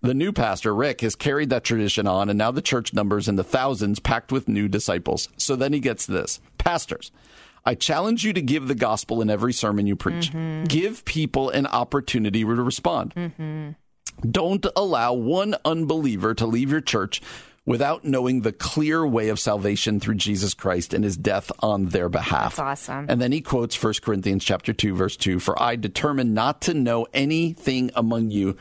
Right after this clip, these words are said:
Speaker 1: save
Speaker 2: Mm.
Speaker 1: Jesus Christ and him crucified."
Speaker 2: Wow.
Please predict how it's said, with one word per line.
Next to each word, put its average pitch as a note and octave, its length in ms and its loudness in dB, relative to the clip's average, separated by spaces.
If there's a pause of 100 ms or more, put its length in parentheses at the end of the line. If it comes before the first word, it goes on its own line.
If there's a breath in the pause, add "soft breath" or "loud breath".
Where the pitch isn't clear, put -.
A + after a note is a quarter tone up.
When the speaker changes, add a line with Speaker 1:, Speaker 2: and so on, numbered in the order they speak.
(140 loud breath)
Speaker 1:
save C3 440 -2
Speaker 2:
Mm. F#2+ 140 -2
Speaker 1:
Jesus A#2+ 460 0
Christ G2 500 -2 (500 loud breath)
and G#2+ 280 2
him F#2 500 0
crucified." - 520 -2
Speaker 2:
Wow. D3 960 -2